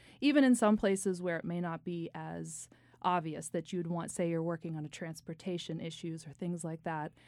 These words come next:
uh, it's really important to consider health from the beginning because there may be unforeseen consequences if you don't.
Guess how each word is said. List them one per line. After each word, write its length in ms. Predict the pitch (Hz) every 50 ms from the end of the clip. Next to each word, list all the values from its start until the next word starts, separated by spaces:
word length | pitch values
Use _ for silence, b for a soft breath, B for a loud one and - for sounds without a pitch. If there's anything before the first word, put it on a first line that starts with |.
| b b b b b
uh, 160 | 165 160 - -
it's 160 | 190 196 -
really 220 | 247 294 302 277 247
important 440 | 220 208 - 226 220 - - 175 -
to 80 | - 170
consider 420 | - 190 175 160 - 175 160 156
health 320 | 156 - 190 185 175 170 -
from 180 | - 165 165 160
the 60 | 160
beginning 600 | 156 170 170 160 170 233 262 247 220 180 165 165
because 380 | 156 180 180 - - 208 196 185
there 120 | 196 180
may 380 | 180 180 185 185 190 190 190 190
be 320 | 165 156 190 185 180 - _ _
unforeseen 760 | - 185 180 185 190 185 - - 175 175 - - 190 180 170
consequences 960 | 165 - 175 170 170 - 226 - - 294 302 302 - - 311 302 277 247 - -
if 160 | 185 180 170 - _ -
you 100 | 226 247
don't. 380 | 302 349 277 - - - -